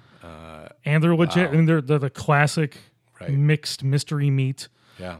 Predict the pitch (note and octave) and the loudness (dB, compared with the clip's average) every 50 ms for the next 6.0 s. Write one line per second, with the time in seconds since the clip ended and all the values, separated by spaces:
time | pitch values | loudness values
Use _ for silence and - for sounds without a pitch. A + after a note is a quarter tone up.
0 | - - C#3+ C3+ C3 C3 B2 B2 B2 - C#3+ C3+ C#3 C#3 C#3 - D3 C#3 C3+ C3+ | -10 -4 -2 -2 0 0 -2 -2 -4 -2 -2 0 0 0 0 0 0 0 0 0
1 | C3 C3 - - _ - C3+ C3+ C3 C3 C3 B2+ B2 A#2+ A#2 - - _ _ _ | -2 -4 -6 -8 _ -4 -2 0 0 0 0 -2 -2 -4 -6 -8 -12 _ _ _
2 | _ _ _ _ _ _ _ _ - D#3+ E3 F3+ B3 D4 - D#3+ E3+ A#3 C4 G#3+ | _ _ _ _ _ _ _ _ 0 2 2 2 2 0 -2 -4 -4 -4 -2 -2
3 | E3 D#3+ A#2 A#2+ C#3+ D3 E3 D#3 C#3+ C3 D3 E3 - - D3+ C3 A#2+ - C#3+ C#3 | -2 -2 0 0 0 2 2 2 2 4 2 2 2 0 -2 -4 -4 -2 -2 0
4 | C#3 C3+ B2+ C3 F3 G#3 A3+ G3+ D#3+ - E3+ D#3+ C#3+ - C#3+ A2+ - D3 - - | 0 0 2 2 2 2 2 0 -2 -4 -4 -4 -4 -4 -8 -8 -8 -12 -12 -12
5 | - - D#3 D#3 F3 F3+ D#3 - C#3 - B2 A#2+ A2+ A2+ G#2+ G#2 A2 G#2+ G#2 G#2 | -4 0 2 2 2 2 0 -4 -6 -8 -10 -12 -12 -14 -16 -16 -14 -14 -14 -16